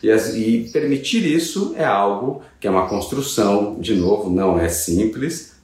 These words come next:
Todos nós estamos nessa, nesse envolver aqui do, dessa construção da vida social, da vida emocional, mas é importante que a gente tente respeitar cada um de nós, pra isso também conseguir respeitar o outro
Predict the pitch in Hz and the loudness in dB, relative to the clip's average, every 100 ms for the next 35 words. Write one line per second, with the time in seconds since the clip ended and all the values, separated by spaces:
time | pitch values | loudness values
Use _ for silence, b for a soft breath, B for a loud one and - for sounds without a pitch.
0 | - 127 113 107 110 107 - - 101 95 | 0 2 2 0 2 2 2 0 -2 0
1 | 87 85 - - 80 B B B _ - | 0 -2 -2 -2 -2 B B B _ -4
2 | 85 95 - 95 82 71 - 87 95 107 | 0 0 2 2 2 0 -2 -2 0 2
3 | 95 82 113 120 113 - - 104 98 82 | 2 2 2 4 4 0 0 0 0 -2
4 | - - 87 87 - 87 - - 117 110 | -6 -16 -8 -6 0 0 0 -2 2 0
5 | - 107 107 - 135 139 98 85 - 101 | 0 -2 -2 0 2 2 2 -2 -2 0
6 | 104 104 - 98 - 90 95 117 - 92 | 2 0 0 -4 -2 0 2 4 2 2
7 | 90 92 90 87 - 90 87 107 127 104 | 0 0 0 -2 -4 -4 -2 2 2 0
8 | B B - 117 135 - 156 151 113 113 | B B -8 -2 -2 0 0 0 0 0
9 | 113 - 107 110 110 110 107 - 98 104 | -2 -6 -6 -6 -4 -2 -4 -6 -6 -6
10 | - 101 101 101 101 95 87 85 90 113 | 0 2 2 0 0 0 0 2 4 2
11 | 110 - B B - 95 95 95 - 95 | 0 -8 B B -4 4 4 4 2 2
12 | 98 - - 104 101 - 95 92 90 85 | 2 -2 -4 -2 -2 0 0 2 2 4
13 | 98 117 120 - 123 | 4 4 2 -2 -6